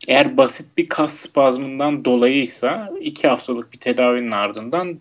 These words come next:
dönme ihtimali var. Ama bu, ıı, birkaç ihtimalden biri yani. Hatta biraz daha düşük ihtimalli olanı.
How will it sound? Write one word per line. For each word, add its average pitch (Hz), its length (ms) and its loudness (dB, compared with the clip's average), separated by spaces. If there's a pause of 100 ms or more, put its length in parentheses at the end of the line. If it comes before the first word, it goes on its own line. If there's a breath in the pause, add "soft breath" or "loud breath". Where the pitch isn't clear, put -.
(140)
dönme 127 340 4
ihtimali 120 580 -4
var. 131 320 2 (340 soft breath)
Ama 135 260 0
bu, 160 320 4 (540)
ıı, 117 460 0
birkaç 127 480 0
ihtimalden 117 680 0
biri 117 180 2
yani. 101 340 0
Hatta 127 640 -2
biraz 117 300 2
daha 127 180 2
düşük - 320 -6
ihtimalli 104 500 -4
olanı. 101 380 -4